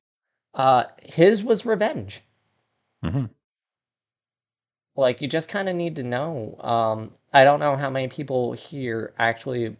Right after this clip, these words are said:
Speaker 1: read the Dragon Ball Super manga, but Moro, the, one of the new villains that they introduced, his drive is ego.
Speaker 2: Mm-hmm.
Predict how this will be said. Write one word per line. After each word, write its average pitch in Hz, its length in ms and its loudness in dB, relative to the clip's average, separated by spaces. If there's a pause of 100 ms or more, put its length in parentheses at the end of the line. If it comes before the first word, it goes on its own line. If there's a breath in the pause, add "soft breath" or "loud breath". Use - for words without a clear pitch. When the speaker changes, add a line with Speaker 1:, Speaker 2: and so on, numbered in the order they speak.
(140)
Speaker 1:
read 113 560 -4
the 131 100 -6
Dragon 110 320 -4
Ball 107 300 2
Super 156 600 -6 (360)
manga, 202 540 -2 (800)
but 123 560 2 (640)
Moro, 127 920 2 (520)
the, 113 600 0
one 127 240 0
of 131 80 -6
the 131 120 -2
new 117 340 -6
villains 117 540 -2
that 101 200 -4
they 101 160 -6
introduced, 101 640 -8 (140)
his 135 420 -2
drive 147 380 0
is 143 220 -4
ego. 143 580 -10 (800)
Speaker 2:
Mm-hmm. 101 260 -6